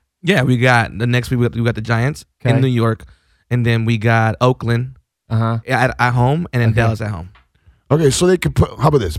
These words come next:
Speaker 2: You gotta run the
Speaker 3: Potentially
Speaker 2: table or win two of those three. If you win two of those three, do you get home field?
Speaker 3: Probably, yes.
Speaker 1: If we win tomorrow, if, if we w-,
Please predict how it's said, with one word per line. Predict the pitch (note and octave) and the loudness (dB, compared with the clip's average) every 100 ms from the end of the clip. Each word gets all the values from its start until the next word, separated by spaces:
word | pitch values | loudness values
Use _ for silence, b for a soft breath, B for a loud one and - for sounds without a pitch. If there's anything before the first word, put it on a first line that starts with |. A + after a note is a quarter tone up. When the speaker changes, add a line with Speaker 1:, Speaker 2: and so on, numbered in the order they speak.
| - | 2
Speaker 2:
You | D#3+ | 2
gotta | F3 F#3+ F#3 | 4 4 4
run | E3+ D#3 A#2+ | 4 4 6
the | A2+ | 4
Speaker 3:
Potentially | |
Speaker 2:
table | F#2 F3+ F3+ E3+ | 2 0 0 0
or | D#3 | 0
win | C#3 C#3+ | 0 -2
two | B2 D#3+ | 0 -2
of | D#3+ | 0
those | D3+ | -2
three. | C3 C#3+ | 0 -2
If | C3+ | -2
you | E3+ | -2
win | F3+ G3+ | -2 -2
two | - A3 | -2 -4
of | G3 | 0
those | G3 - | -2 -2
three, | E3 E3 | -4 -2
do | C3 | -2
you | C3+ | -4
get | A2 C#3+ | 0 -2
home | B2+ C#3 B2 | 0 -4 -4
field? | A#2+ A2 - _ _ _ | -4 -6 -8 _ _ _
Speaker 3:
Probably, | - C3 A#2 G2 F2 | 0 2 4 2 0
yes. | D#2+ C#2 - | -2 -4 -2
Speaker 1:
If | D#3+ D3+ | -2 0
we | F#3+ | -2
win | F#3 G#3 | 0 -2
tomorrow, | A3+ G3 D3+ C#3+ - | -2 -2 0 -2 -2
if, | C#3 - - | -4 -4 -8
if | B2+ E3 | -6 -4
we | |
w-, | D#3+ C3+ | -6 -8